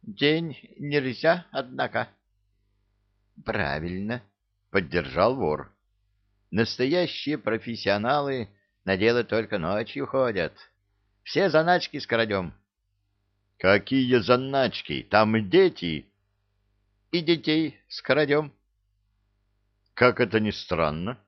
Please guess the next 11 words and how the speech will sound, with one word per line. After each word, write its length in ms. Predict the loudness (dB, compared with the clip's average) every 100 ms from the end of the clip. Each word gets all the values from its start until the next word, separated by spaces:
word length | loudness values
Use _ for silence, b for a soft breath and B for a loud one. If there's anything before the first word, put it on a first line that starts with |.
| _ _ _ _
уверенность 800 | -2 4 4 4 0 -4 -6 -2
авантюриста 800 | 2 4 4 0 -2 -4 -4 -2
подействовала 1000 | 0 0 0 -2 -2 -2 -2 0 2 2 0
на 120 | -4
подполковника 840 | -2 -4 -2 -2 0 -2 -2 -4
успокаивающе. 1000 | -4 -4 -6 -2 0 0 -6 -10 -14 -14 -16 _ _ _ _ _ _ _ _ _ _ _ _ 0
«Как 360 | 4 6 4
зовут-то 540 | 2 2 2 0 -4 -8
тебя, 540 | -8 -2 0 0 -2 -6
посол 580 | -6 0 2 2 0 _ _ -2
мандладашский?» 1200 | 0 0 0 0 0 -2 -4 -8 -14 -16 -18